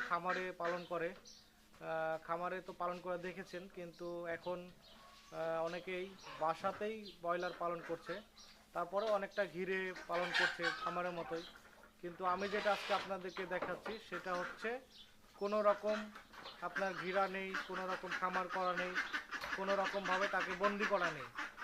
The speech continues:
তাকে একেবারে মুক্তভাবে দেশি মুরগির মতো পালন করা হচ্ছে, সেটা আপনাদেরকে দেখাচ্ছি।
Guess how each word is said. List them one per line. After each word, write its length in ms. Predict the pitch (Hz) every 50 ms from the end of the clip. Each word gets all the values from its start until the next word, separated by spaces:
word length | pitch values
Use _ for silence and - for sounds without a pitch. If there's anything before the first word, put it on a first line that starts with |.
| - - - - -
তাকে 200 | 175 175 - 202
একেবারে 440 | 190 185 196 202 196 196 196 208 196 190 202
মুক্তভাবে 720 | 208 - - - - 220 214 185 175 180 175 190 196 208 208 - - - - - - - - 151
দেশি 220 | 185 185 - - 214
মুরগির 360 | 202 202 196 185 180 196 190 185
মতো 140 | 180 175 180 175 -
পালন 160 | 170 165 165 165 160
করা 140 | 170 160 160 160
হচ্ছে, 220 | 156 - - - 185 208 - - - - - - - - - - - -
সেটা 220 | 170 160 180 175
আপনাদেরকে 460 | 175 175 - 180 170 165 165 165 175
দেখাচ্ছি। 480 | 165 170 165 - - 165 - - -